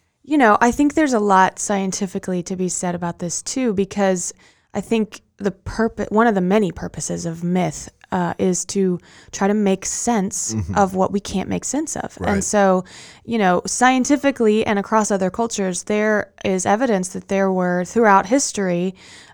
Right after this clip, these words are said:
Speaker 1: um, several mass extinctions, several, like, catastrophic global events,
Speaker 2: Right.
Speaker 1: whether that's a flood or an asteroid or whatever. You know, these are, these are things that truly did happen that probably wiped out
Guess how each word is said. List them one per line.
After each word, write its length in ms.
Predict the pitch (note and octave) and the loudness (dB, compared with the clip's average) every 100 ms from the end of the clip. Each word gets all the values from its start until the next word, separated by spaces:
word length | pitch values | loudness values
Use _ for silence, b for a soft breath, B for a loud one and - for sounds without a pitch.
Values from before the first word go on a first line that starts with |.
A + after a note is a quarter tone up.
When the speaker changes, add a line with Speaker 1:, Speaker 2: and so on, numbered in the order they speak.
| _ | _
Speaker 1:
um, 400 | G3 F#3+ F3 F3 | 2 2 2 -2
several 800 | - - G#3 A3 A#3+ G#3 G3 F#3+ b b b _ _ - | -4 2 2 4 2 2 0 -4 b b b _ _ -4
mass 480 | G3+ F#3+ G#3 - - | 0 0 0 -4 -6
extinctions, 680 | - - G#3+ G#3 - F3 E3 | -6 -4 -2 -2 -4 -6 -2
several, 580 | G3+ G3 G#3+ G3 - - | -2 0 0 0 -2 -4
like, 300 | F#3+ F3+ - | -4 -4 -10
catastrophic 880 | - G#3 G#3+ - G3 F#3+ F#3+ - | 0 0 0 -2 -2 -2 -4 -6
global 480 | F#3 F#3 F#3+ F#3 F3+ | -2 0 2 2 0
events, 320 | E3+ F#3 E3+ F3+ | 0 -2 -2 -2
Speaker 2:
Right. 40 | |
Speaker 1:
whether 140 | F3+ F3 | -4 -4
that's 220 | E3 F3 | -6 -8
a 40 | |
flood 340 | - C#4+ C#4 G#3 | -4 2 4 4
or 100 | F3+ | 0
an 100 | F3 | 0
asteroid 580 | A3 A3+ - G#3+ G3 | -2 -2 -2 -2 0
or 100 | F#3 | 0
whatever. 380 | F3 F3+ F3 F3 | -2 -2 -2 -4
You 120 | F#3+ F3 | -4 -6
know, 100 | E3+ | -4
these 300 | G#3+ A#3 G#3+ | -4 -2 0
are, 300 | F3+ F3 F3 B B B B _ | -2 -2 -6 B B B B _
these 140 | A#3+ | 0
are 60 | A3 | 0
things 480 | F#3 - A#3 A3 G3 | -2 -2 0 0 0
that 280 | F#3+ - _ | -2 -4 _
truly 380 | - B3 D4 G#3+ | -4 0 2 2
did 200 | G#3 F#3+ | 2 0
happen 400 | F3+ C4+ A#3+ F3+ | 2 2 2 -2
that 120 | D#3+ | -4
probably 380 | - F3+ F3 F3 | -4 -4 -2 0
wiped 300 | E3+ E3+ - | 0 -2 -2
out 340 | F3 E3 - | -2 -2 -4